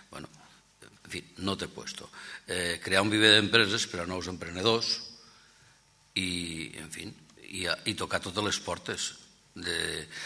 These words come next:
de Catalunya, d'Espanya, d'Europa i d'allí en sigui, eh, perquè puguem assolir una indústria sostenible i en la indústria sostenible, com ha dit la senyora Cinta, es pot sostenir el comerç i la població de Mora. Moltes gràcies.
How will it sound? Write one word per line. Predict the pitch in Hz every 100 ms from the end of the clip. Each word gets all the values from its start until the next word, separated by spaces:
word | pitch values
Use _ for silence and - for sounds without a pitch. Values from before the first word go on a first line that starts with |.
| -
de | 101
Catalunya, | 104 101 87 95 113
d'Espanya, | 113 95 107 95 113
d'Europa | 104 98 95 95 131 - -
i | 98
d'allí | 80 85
en |
sigui, | 82 98 78 67
eh, | - - - - _ _ 78 80 -
perquè | 87 82 -
puguem | 82 90 90
assolir | - 87 87
una | 85 82
indústria | 90 92 117 120 - - - -
sostenible | 92 - 80 98 104 165 - - - - -
i | 120 - - - -
en | 87
la | 78
indústria | 78 101 92
sostenible, | 98 - 98 98 107 110
com | 80
ha | 78
dit | 82
la | -
senyora | - 90 87
Cinta, | - 80 123
es | -
pot | 90 -
sostenir | - - 82 107 101
el | 85
comerç | 82 82 92 - - -
i |
la | 82
població | 80 80 - 82
de | 80
Mora. | 78 - - - _ _ _
Moltes | 85 - -
gràcies. | - - -